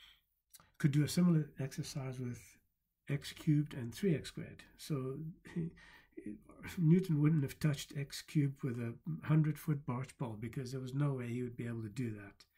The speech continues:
So, uh, o-, originally he did it using the knowledge that was, um, already established by Archimedes. Okay, so in other words, you can find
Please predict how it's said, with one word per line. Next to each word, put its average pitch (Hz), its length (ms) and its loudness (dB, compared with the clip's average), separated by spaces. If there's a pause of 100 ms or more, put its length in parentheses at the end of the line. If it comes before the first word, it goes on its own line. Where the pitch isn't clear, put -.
(400)
So, 120 500 -8 (520)
uh, 139 640 -8
o-, 135 220 -8
originally 139 720 2
he 123 180 -2
did 131 220 -2
it 127 140 -6
using 127 640 -4 (920)
the 131 80 -4
knowledge 127 500 -4
that 120 240 -8
was, 117 460 -8 (480)
um, 117 360 -10 (840)
already 135 420 2
established 135 640 -2
by 120 80 -8
Archimedes. 117 800 -6
Okay, 113 240 -10
so - 200 -8
in 120 100 -4
other 147 160 2
words, 127 320 -2
you 123 120 -4
can 127 180 -6
find 135 560 -4